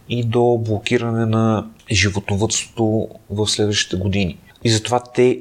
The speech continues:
чисто като мярка, като действия, предприеха доста правилни неща за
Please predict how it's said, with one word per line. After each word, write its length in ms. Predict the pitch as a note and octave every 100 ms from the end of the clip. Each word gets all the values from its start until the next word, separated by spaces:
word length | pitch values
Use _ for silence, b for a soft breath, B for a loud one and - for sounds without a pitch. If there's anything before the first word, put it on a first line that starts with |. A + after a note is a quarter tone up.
| B2+
чисто 300 | - - -
като 560 | - A2 - _ - G2
мярка, 920 | G2 G2+ G#2 A2+ A2+ - - G#2 G2 -
като 480 | - - - -
действия, 840 | F#2 G#2+ A2 G#2+ - - G2 A2 A#2
предприеха 600 | - - - A2+ A2 A#2
доста 380 | A2+ A2+ - A#2
правилни 600 | - A2+ A2 G#2 F#2 - -
неща 360 | E2+ - G2+ A2
за 260 | G#2+ G#2+